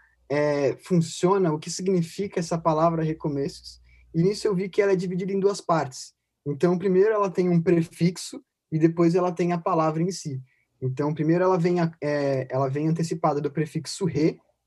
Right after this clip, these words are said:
que ele representa uma repetição. Então, qualquer palavra que a gente for procurar, que a gente for, é, entender,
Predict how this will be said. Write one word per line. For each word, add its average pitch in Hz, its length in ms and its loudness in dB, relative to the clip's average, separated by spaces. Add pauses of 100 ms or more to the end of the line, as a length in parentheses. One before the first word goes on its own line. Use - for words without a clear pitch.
(140)
que 175 180 4
ele 175 160 6
representa 190 1000 0
uma 165 240 0
repetição. 175 1000 0 (480)
Então, 143 500 0
qualquer 208 380 0
palavra 190 420 2
que 175 140 -4
a - 20 2
gente 170 200 -2
for 156 360 0 (340)
procurar, 151 540 2
que 139 100 -10
a 131 40 -4
gente 151 280 -6
for, 151 480 -2 (100)
é, 131 720 -2
entender, 156 800 0